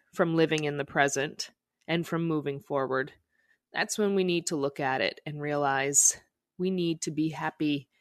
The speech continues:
now. So there's our motto. Let's do it. Let's write that somewhere and try to live in our present moments.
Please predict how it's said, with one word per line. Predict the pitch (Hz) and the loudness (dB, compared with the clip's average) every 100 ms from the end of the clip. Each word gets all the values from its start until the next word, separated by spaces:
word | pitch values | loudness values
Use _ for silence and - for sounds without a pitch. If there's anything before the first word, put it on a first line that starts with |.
| _ _ _ - | _ _ _ -14
now. | 143 127 107 87 - _ _ - _ _ _ - - - | -10 -4 -4 -4 -12 _ _ -20 _ _ _ -20 -20 0
So | 196 | 6
there's | 185 220 262 | 10 10 12
our | 269 269 | 12 12
motto. | 262 262 226 262 339 - | 12 12 12 8 4 4
Let's | 214 226 - | 6 6 4
do | 196 269 294 | 4 8 12
it. | 269 - - - - _ | 12 10 -4 -8 -20 _
Let's | 214 214 | 0 6
write | 214 262 - | 8 8 8
that | 247 - | 8 8
somewhere | 247 240 233 226 220 226 - | 0 2 4 6 8 6 4
and | 180 175 175 170 175 - _ _ | 2 4 4 2 -2 -8 _ _
try | - - 180 233 | -4 8 10 10
to | 233 - 247 | 6 -2 2
live | 208 185 185 - | 6 6 4 0
in | 208 220 233 - | 2 2 2 2
our | 202 196 | 4 4
present | 196 - 180 180 175 - _ | 2 4 4 4 -2 -6 _
moments. | 160 160 156 143 - - - - | -6 -2 0 -2 -4 -2 0 0